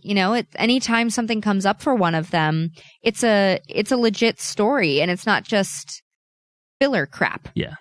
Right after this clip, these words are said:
Speaker 2: they're not just throwing them in there to have them in there.
Speaker 1: Yeah, so I think you guys are, are totally on point with that. I,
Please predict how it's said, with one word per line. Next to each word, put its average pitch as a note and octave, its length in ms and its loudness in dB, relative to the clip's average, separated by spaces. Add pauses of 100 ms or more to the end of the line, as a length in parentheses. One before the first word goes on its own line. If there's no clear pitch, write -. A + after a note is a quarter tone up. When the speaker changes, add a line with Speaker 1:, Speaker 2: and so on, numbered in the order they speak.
Speaker 2:
they're C3+ 220 0
not A#2 140 0
just A#2 160 -8
throwing A2 200 -4
them G#2 120 -6
in G#2 100 -8
there G2+ 140 -8
to G#2 200 -12
have G#2+ 220 -10
them G2 160 -12
in G2+ 120 -10
there. G2 180 -18 (300)
Speaker 1:
Yeah, A#3+ 220 0
so A3 140 -8
I G#3+ 40 -6
think A3+ 160 -2
you A3 60 -8
guys A3 200 0
are, F#3+ 300 2
are G3 160 -2 (480)
totally G#3+ 480 2
on F3+ 200 0
point F#3+ 240 -2
with F3+ 180 -4
that. E3 360 0
I, F3 400 2